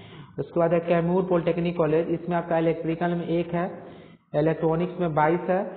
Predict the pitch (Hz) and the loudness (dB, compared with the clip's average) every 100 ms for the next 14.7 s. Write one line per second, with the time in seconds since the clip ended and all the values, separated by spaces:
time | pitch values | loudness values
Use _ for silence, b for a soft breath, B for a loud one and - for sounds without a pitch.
0 | B - 147 156 160 156 156 156 175 170 | B -4 0 2 2 2 0 2 2 2
1 | 160 165 156 156 - - 135 113 113 104 | 0 0 0 0 -2 -4 -2 -2 -2 -6
2 | 104 - - - _ _ _ _ 127 127 | -8 -14 -20 -20 _ _ _ _ -10 -4
3 | 180 180 175 170 180 165 170 165 175 175 | 0 2 2 2 0 2 2 2 0 0
4 | 170 165 175 170 170 165 165 170 175 175 | 0 0 -2 0 0 2 2 4 2 2
5 | 170 151 165 160 156 175 B B B 147 | 2 2 4 4 2 2 B B B -6
6 | 160 180 175 175 165 160 170 165 180 175 | -2 0 0 2 2 2 0 0 0 0
7 | 175 160 175 175 165 165 165 - - 147 | 0 0 2 2 2 2 -2 -4 -4 -2
8 | 156 160 160 170 165 175 175 160 160 170 | -2 0 -2 -2 -2 -2 0 0 0 0
9 | 180 180 165 190 B B B - 156 160 | 0 2 0 -2 B B B -2 0 0
10 | 156 160 160 175 170 165 165 160 160 160 | 0 0 0 0 0 2 2 0 -2 -4
11 | - 143 135 110 110 104 - B B B | -4 -2 -2 0 -2 -6 -10 B B B
12 | 139 139 185 180 175 170 180 180 175 180 | -6 -2 0 2 2 2 0 0 0 0
13 | - 170 175 180 175 175 175 165 170 175 | 0 -2 -2 -2 0 0 0 0 0 0
14 | 175 165 170 170 165 165 165 | 2 0 2 0 2 2 0